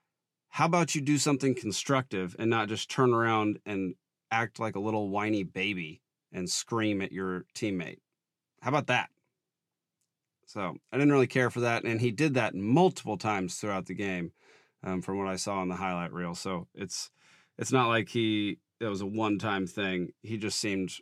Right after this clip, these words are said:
very whiny. Um, and I know nothing about him. I don't even know his daggum name, but didn't care for it. Let's see. We had six corners. They had three. We,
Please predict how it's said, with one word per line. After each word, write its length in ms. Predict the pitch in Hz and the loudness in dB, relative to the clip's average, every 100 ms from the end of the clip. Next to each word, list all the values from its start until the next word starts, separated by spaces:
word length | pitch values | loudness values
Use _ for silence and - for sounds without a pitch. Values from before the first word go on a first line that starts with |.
| _ | _
very 280 | 127 120 180 | -6 -2 0
whiny. 520 | 95 95 127 117 - _ _ - | 0 0 2 0 -4 _ _ -14
Um, 320 | 90 82 - - | -12 -12 -12 -8
and 120 | 101 | -2
I 100 | 120 | 0
know 100 | 107 | 2
nothing 460 | 107 127 131 131 | 4 2 4 2
about 260 | 113 123 131 | 4 4 4
him. 140 | 135 | 4
I 80 | 110 | 2
don't 160 | 104 113 | 2 0
even 120 | 107 | 2
know 160 | 113 107 | 0 0
his 120 | 95 | -2
daggum 380 | 110 107 104 95 | -2 0 0 0
name, 480 | 104 117 131 160 - _ _ _ _ - | 2 2 2 0 -6 _ _ _ _ -6
but 320 | 110 101 - _ _ _ _ | 0 0 -2 _ _ _ _
didn't 220 | 160 170 185 | -2 2 2
care 200 | 180 202 | 0 -2
for 260 | 110 92 | -2 -4
it. 120 | - - _ _ _ _ _ _ _ _ _ | -4 -18 _ _ _ _ _ _ _ _ _
Let's 220 | 143 131 | -2 0
see. 440 | - 143 131 117 110 | 2 6 8 8 6
We 180 | 127 135 | 4 6
had 600 | 127 123 120 117 110 101 _ _ _ _ _ _ _ _ _ - | 4 4 4 2 0 -6 _ _ _ _ _ _ _ _ _ -8
six 320 | - 185 - | 4 4 4
corners. 480 | - 185 185 185 147 | 6 8 10 8 6
They 160 | 143 135 | 4 4
had 240 | 123 98 | 2 0
three. 540 | 147 170 180 175 175 _ _ _ _ _ _ _ _ _ _ _ _ _ _ _ _ _ _ _ _ - | 4 6 8 8 4 _ _ _ _ _ _ _ _ _ _ _ _ _ _ _ _ _ _ _ _ -4
We, 240 | 123 135 | 0 2